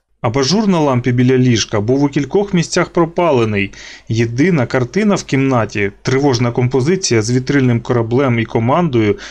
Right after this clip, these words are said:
що повністю складалася з чорношкірих чоловіків, вишкірених і, можливо, одержимих думками про вбивство, висіла криво. Тім спробував її поправити, та картина знову одразу з'їхала навскоси.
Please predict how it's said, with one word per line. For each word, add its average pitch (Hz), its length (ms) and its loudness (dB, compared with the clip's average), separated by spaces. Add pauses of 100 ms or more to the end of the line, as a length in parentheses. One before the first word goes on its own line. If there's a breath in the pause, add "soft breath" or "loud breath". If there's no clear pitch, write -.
(120)
що - 360 -4
повністю 139 480 -2
складалася 131 600 0
з - 100 -4
чорношкірих 131 680 0
чоловіків, 127 720 0 (220)
вишкірених 123 840 -2
і, 139 40 -2
можливо, 135 640 2
одержимих 135 640 0
думками 127 500 0
про 120 220 0
вбивство, 110 680 -2 (480 loud breath)
висіла 170 440 0
криво. 123 640 -2 (360)
Тім 190 200 -2
спробував 147 600 0
її 120 200 2
поправити, 143 680 0
та 196 180 -2
картина 175 560 0
знову 139 520 2
одразу 113 400 0
з'їхала 117 560 0
навскоси. 110 720 -6